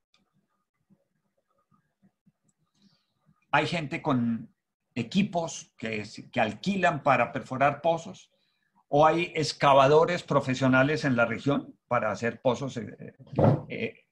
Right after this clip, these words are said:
excavados a mano. Eh, en Ecuador hay unos genios, los topos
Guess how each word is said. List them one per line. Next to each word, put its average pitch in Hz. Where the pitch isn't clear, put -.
excavados 127
a 135
mano. 156
Eh, 113
en 131
Ecuador 143
hay 160
unos 156
genios, 147
los 113
topos -